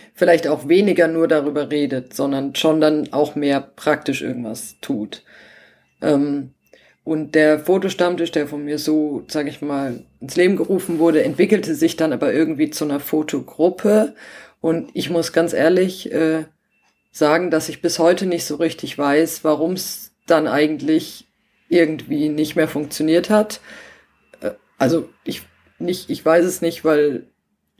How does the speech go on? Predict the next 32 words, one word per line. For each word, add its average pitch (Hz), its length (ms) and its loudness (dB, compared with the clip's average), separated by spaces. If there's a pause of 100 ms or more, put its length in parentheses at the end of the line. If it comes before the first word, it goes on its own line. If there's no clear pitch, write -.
ich's - 200 -10
nicht 165 180 -8
wissen 156 240 -2
wollte, 196 360 4
sondern 160 500 0
es - 260 -12
wurde 165 280 0
mir 160 100 4
dann 151 180 2
auch 123 220 -2
nicht, - 500 -10
äh, 143 220 -10
gro-, - 580 -14 (260)
quasi 151 260 -4
gar 147 100 -4
nicht 151 140 -8
mitgeteilt. 185 680 -2 (440)
Und - 140 -6
zwar 180 200 4
war 175 100 4
das 156 180 -4
wirklich 196 300 0
so, 190 220 -2
wir 175 100 0
hatten 165 280 -4
dann, 156 360 -4 (600)
äh, 156 240 -2
ein 185 300 2
Projekt 160 400 -2
uns 151 280 -8
irgendwie 147 260 -6
vorgenommen 214 720 2